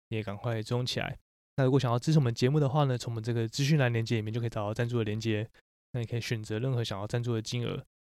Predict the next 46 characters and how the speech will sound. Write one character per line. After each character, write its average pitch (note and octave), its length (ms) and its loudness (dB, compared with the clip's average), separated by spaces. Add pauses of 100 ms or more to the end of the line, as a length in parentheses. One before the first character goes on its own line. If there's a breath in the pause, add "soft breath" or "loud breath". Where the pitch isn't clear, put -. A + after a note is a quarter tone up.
(180)
如 D#3+ 80 4
果 D#3+ 140 10
喜 B2 120 0
欢 A#2 60 0
我 A#2+ 40 -2
们 A2+ 100 -2
节 A2+ 160 -2
目 C#3 100 0
的 B2+ 100 -2
话 B2 180 0
呢， G#2+ 120 0
也 G2+ 80 -2
可 A2+ 120 -6
以 G2+ 80 -2
分 A#2+ 180 0
享 A2+ 180 -2
给 G#2+ 160 -2
你 G2 60 -4
对 A2 260 -2
葡 - 140 -6
萄 A#2 140 2
酒 A2+ 120 0
感 G2+ 140 -6
兴 A#2 160 -10
趣 B2 80 -4
的 A#2+ 100 2
朋 A2 140 -2
友， A2+ 200 -2 (540)
或 C3 120 2
是 A2 60 -2
在 B2 100 0
Apple A#2+ 220 0
Podcast A#2+ 480 -2 (160)
或 A#2+ 80 0
是 - 280 -4
Spotify A#2 460 0
给 A#2+ 80 -6
我 - 20 -4
们 G#2+ 100 -6
这 A2 100 -6
个 A2 60 -6
五 B2 80 -8
星 C#3+ 140 -4
的 C#3 60 -2
评 A2+ 180 -4
价。 A2+ 220 2